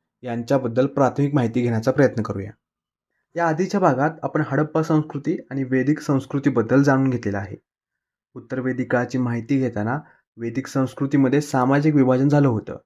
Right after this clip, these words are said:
हे आपल्याला समजलं. समाज आता ब्राह्मण, क्षत्रिय,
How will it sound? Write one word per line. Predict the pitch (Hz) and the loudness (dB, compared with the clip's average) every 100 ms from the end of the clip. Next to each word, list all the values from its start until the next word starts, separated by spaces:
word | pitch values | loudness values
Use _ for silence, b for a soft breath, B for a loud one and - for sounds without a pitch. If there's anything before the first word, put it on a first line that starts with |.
| _ _ - | _ _ -6
हे | |
आपल्याला | 135 135 139 | -4 0 0
समजलं. | 139 143 131 98 - _ - - - _ _ | 2 0 -2 -4 -10 _ 4 4 -4 _ _
समाज | _ 113 113 120 135 _ | _ -6 -4 -4 -6 _
आता | 110 113 | -10 -6
ब्राह्मण, | 113 110 110 110 101 110 _ _ _ - | -4 -2 -2 -4 -6 -12 _ _ _ -12
क्षत्रिय, | 135 135 131 113 | -10 -4 -2 -2